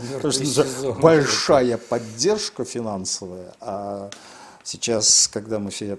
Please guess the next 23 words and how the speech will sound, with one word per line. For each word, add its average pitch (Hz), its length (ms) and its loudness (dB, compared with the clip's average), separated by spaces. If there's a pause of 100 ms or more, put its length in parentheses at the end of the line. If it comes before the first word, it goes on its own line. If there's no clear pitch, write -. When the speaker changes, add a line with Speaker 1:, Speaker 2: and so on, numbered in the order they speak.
Speaker 1:
<clears throat> - 100 -20
немножко 120 880 -2
присели, 143 580 -4 (260)
ну, 226 180 -8 (560)
какой 104 280 -8
немножко? 85 400 -12
Ну, 370 120 -6
присели 107 540 -6 (220)
практически, - 760 -10
потому 101 240 -14
что - 420 -4 (460)
<laughs> - 640 -20
и 127 460 -2 (960)
сейчас - 340 -8
надо 110 180 -10
немножко 110 340 -14
концертиков. 117 600 -10
Вот, 123 240 -10 (520)
эм, 107 440 -6 (800)
так 127 200 -16
скажем, 107 560 -8
третьего 117 760 -8
марта, 123 580 -8